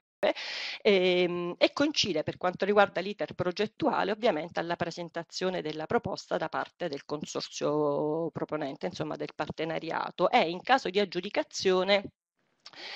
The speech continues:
si procede con la fase di contrattualizzazione che porta quindi dal finanziamento alla realizzazione, cioè si prepara il contract, ehm, il grant agreement, il contratto, l'accordo contrattuale,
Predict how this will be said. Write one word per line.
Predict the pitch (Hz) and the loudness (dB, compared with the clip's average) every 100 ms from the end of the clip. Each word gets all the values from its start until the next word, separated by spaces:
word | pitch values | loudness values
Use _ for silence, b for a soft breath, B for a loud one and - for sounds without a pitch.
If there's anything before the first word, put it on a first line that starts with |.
| B B | B B
si | - 247 | -2 4
procede | 233 220 208 214 | 6 6 8 6
con | 208 196 | 6 4
la | 208 | 4
fase | - 180 180 190 | 4 2 2 -2
di | 170 180 185 | -4 -6 0
contrattualizzazione | 190 190 143 185 - 160 170 175 - 175 - - 160 156 180 | 2 2 2 -2 -4 -6 -6 -6 -6 -8 -6 0 0 0 -2
che | 214 | -2
porta | 208 170 156 - 226 | 0 2 2 2 -2
quindi | 185 190 196 | -2 -6 -4
dal | 170 160 | -2 -2
finanziamento | - 180 190 - 214 156 170 165 | -2 -6 -4 0 0 0 -4 -4
alla | 160 156 | -2 -2
realizzazione, | 151 151 151 151 160 - - 143 165 165 160 | -4 -6 -8 -10 -12 -8 -4 -2 -2 -6 -4
cioè | 170 156 | -2 -2
si | - 160 | -4 -8
prepara | 156 165 190 175 160 160 156 - | -4 2 4 4 2 2 2 2
il | 190 185 160 | -2 2 2
contract, | 160 170 170 160 - 165 | 2 0 0 -6 -4 -4
ehm, | 165 156 160 156 | -2 -4 -6 -6
il | 160 160 | -4 -4
grant | 156 175 160 165 | 0 2 0 -4
agreement, | 156 160 151 160 247 - | -6 -6 -4 -4 -4 -2
il | 190 - | -4 -2
contratto, | 160 165 - 180 156 - - 156 | -2 -2 2 4 4 0 -2 -2
l'accordo | 151 - 170 156 | -2 -2 -4 -4
contrattuale, | 143 156 147 156 - - 165 160 147 160 156 | -6 -8 -6 -8 -6 -2 0 0 -2 -6 -8